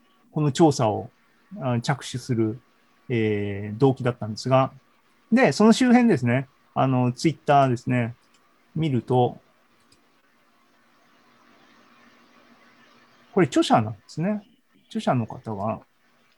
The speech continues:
Twitterツイートしてると。ね。ここに論文のグラフが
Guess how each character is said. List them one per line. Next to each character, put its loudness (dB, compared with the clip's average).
Twitter -8
ツ -6
イ 0
ー -10
ト -10
し -18
て -10
る -12
と。 -20
ね。 -10
こ -6
こ 0
に 0
論 2
文 -2
の 0
グ 0
ラ 2
フ -6
が 0